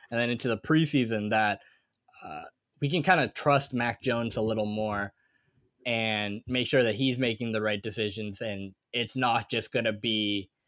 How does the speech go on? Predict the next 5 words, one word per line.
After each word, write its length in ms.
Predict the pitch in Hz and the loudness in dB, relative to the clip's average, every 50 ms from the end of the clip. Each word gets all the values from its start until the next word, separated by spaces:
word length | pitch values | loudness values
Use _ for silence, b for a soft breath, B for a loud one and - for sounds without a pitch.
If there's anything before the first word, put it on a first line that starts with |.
| _ _ _ _ _ _ _ | _ _ _ _ _ _ _
you 140 | _ - 104 | _ -10 -10
know, 220 | 92 82 78 82 - _ _ _ _ _ _ _ _ _ _ _ _ _ _ _ _ _ _ _ _ _ _ _ _ _ _ _ _ _ _ _ _ _ _ _ - | -10 -10 -14 -16 -20 _ _ _ _ _ _ _ _ _ _ _ _ _ _ _ _ _ _ _ _ _ _ _ _ _ _ _ _ _ _ _ _ _ _ _ 0
all 560 | - 131 131 127 131 127 123 120 117 110 110 | 4 6 8 8 8 8 8 8 8 6 6
the 140 | 107 107 107 | 4 0 -4
calls 920 | - - - - 127 123 120 113 107 104 98 95 95 98 - - - - | -4 0 2 4 6 8 8 6 6 4 2 -2 -4 -8 -12 -16 -16 -18